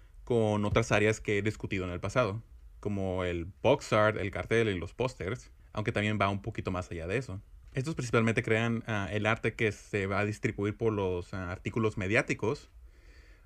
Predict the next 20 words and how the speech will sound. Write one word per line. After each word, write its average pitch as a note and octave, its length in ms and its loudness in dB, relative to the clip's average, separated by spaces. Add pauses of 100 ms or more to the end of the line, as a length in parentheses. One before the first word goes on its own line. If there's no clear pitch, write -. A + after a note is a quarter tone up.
Es A2+ 140 -2
el G#2+ 80 2
mismo A2 260 0
que G2 220 2
puedes G2+ 340 0
ver G2+ 160 0
así G2+ 320 -2
cuando G#2 240 -2
una G#2 160 0
sale G2+ 200 0
al G2+ 80 -4
juego A#2 340 2
y G#2+ 80 -2
ves G2 180 -2
así G#2 240 -4
como G2+ 300 -4
los, F2 320 -8
ah, E2+ 160 -6
loading A#2 360 2
screens. A#2+ 560 -4